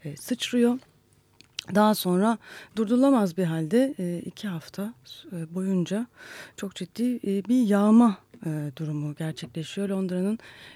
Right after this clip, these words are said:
çeşitli mahallelerinde. Şimdi bu mahalleler, e, nerede? Niye bu mahalleler? Ne oluyor bu mahallelerde diye şöyle bir düşünmeye başlarsak aslında dünyada, e, çok, e, e,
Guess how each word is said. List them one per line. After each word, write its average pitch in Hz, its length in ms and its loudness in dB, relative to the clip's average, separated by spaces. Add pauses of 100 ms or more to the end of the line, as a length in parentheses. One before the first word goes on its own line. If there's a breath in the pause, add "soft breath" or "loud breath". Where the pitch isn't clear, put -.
çeşitli 196 380 -6
mahallelerinde. 160 640 0
Şimdi 330 300 2
bu 349 200 8
mahalleler, 359 680 4 (520 loud breath)
e, 208 560 2 (640)
nerede? 240 560 6 (440)
Niye 233 300 4
bu 370 80 10
mahalleler? 165 640 4 (640)
Ne 226 60 4
oluyor 294 360 8
bu 196 60 2
mahallelerde 156 760 -2
diye 180 260 -4 (320 loud breath)
şöyle 403 220 -4
bir 320 280 -8
düşünmeye 311 580 6
başlarsak 240 760 -4 (420 loud breath)
aslında 262 400 2
dünyada, 302 640 8
e, 233 240 2
çok, 269 340 -6
e, 254 40 -4 (1080 loud breath)
e, 196 40 -6